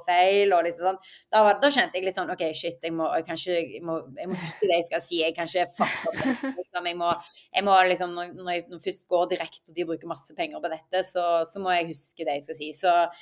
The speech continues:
Speaker 1: så nei, det, det handler mer om at jeg er redd for at jeg ikke skal liksom huske på det jeg sier på direktesendt T V,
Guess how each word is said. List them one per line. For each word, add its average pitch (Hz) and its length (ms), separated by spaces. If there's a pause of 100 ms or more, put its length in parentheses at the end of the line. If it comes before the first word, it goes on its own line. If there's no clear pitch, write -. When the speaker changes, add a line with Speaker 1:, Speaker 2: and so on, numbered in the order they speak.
(180)
Speaker 1:
så 190 240
nei, 196 260
det, 214 220
det 208 100
handler 208 220
mer 202 240
om 233 80
at 190 140
jeg 190 140
er 175 120
redd 180 160
for 185 140
at 175 60
jeg 175 120
ikke 170 180
skal 170 220
liksom 165 320 (640)
huske 240 460
på 214 80
det 202 140
jeg 185 100
sier 196 280 (100)
på 202 160
direktesendt 185 720
T 180 80 (120)
V, 165 120